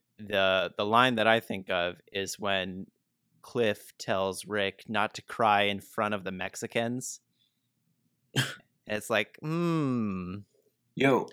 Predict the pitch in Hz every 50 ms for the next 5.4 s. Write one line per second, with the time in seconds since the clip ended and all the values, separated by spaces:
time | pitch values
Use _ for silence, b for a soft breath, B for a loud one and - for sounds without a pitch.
0 | - _ _ _ _ - - 110 120 127 135 143 - - - 139 - 120 117 110
1 | 107 107 127 131 143 160 160 147 139 - - - _ 117 117 120 127 131 127 113
2 | 107 104 101 113 110 110 107 101 98 98 90 - - 95 92 120 107 98 98 101
3 | 107 113 127 131 113 110 104 95 90 90 - 82 85 95 101 92 90 92 - -
4 | - - - - _ _ _ _ _ - 139 143 135 113 - - 113 113 107 95
5 | 95 101 123 131 143 131 113 -